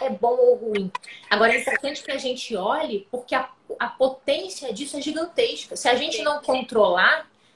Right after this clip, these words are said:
Speaker 1: cada um vai fazer aquilo que deseja de acordo com seus interesses, legítimos ou ilegítimos. Por isso que a gente
Speaker 2: Exatamente.
Speaker 1: discute tanto esse assunto.
Speaker 2: E por
Speaker 1: E
Speaker 2: isso
Speaker 1: o
Speaker 2: tem que ter uma cultura também, né? A gente tem que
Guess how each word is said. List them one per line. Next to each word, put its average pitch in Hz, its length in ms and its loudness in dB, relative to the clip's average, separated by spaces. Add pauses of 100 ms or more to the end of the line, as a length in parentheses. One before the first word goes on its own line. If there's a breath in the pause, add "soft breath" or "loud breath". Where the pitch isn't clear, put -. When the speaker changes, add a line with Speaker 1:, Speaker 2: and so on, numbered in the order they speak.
(140 soft breath)
Speaker 1:
cada 302 400 2
um 269 320 -8
vai 277 140 -2
fazer 240 340 -2
aquilo 220 260 -4
que 220 120 -14
deseja 294 380 -2
de 330 80 -4
acordo 320 340 2
com 320 100 -14
seus 320 240 0
interesses, 330 500 -4
legítimos 214 600 -2
ou 302 120 0
ilegítimos. 294 640 -8
Por 202 140 -10
isso 190 100 -8
que 202 80 -4
a - 20 -2
gente 202 100 -4
Speaker 2:
Exatamente. 175 220 -4
Speaker 1:
discute - 320 -10
tanto 240 240 0
esse 302 160 0
assunto. - 520 -8 (360 soft breath)
Speaker 2:
E 247 80 -10
por 220 120 -2
Speaker 1:
E 220 40 4
Speaker 2:
isso 240 80 2
Speaker 1:
o - 20 2
Speaker 2:
tem 285 120 4
que - 80 -6
ter 359 60 0
uma 403 200 2 (180)
cultura 370 480 -6
também, 247 460 -12
né? 233 160 -10
A - 20 -20
gente 254 240 -20
tem 240 160 -14
que 311 180 -18